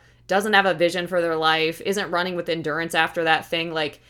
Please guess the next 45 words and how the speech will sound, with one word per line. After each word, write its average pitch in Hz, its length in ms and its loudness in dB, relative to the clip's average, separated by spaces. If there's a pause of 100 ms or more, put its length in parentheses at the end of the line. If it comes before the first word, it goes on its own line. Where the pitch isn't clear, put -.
(140)
they 202 120 4
can't 285 220 -4
even 240 180 -2
care 185 240 -2
for 185 100 -8
themselves, 151 460 -4
how 185 180 -4
would 202 80 0
they 156 120 -2
possibly 180 680 -6
care 156 400 -4
or 165 60 -2
have 156 180 -8
anything 156 420 -8
to 147 240 -10
deposit 139 600 -6
and 151 100 -12
invest 143 440 -6
and 147 100 -12
contribute 143 480 -12
to - 120 -14
you, - 360 -14 (640)
right? 151 300 -2
You 165 120 -8
can't - 540 -10 (460)
partner 156 680 0
and 147 220 -8
run 151 460 -2 (320)
with 151 220 -2
that - 200 -2
person, 151 540 -4 (880)
okay? 208 440 -2 (440)
So 220 180 2
when 196 80 2
you're 180 100 0
thinking 247 300 0
about 175 320 2
who 220 100 -8
you 196 160 -4
partner 190 400 2
with 151 200 0
in 165 200 -6
business, 170 640 -4
in 175 200 -4
life, 170 840 2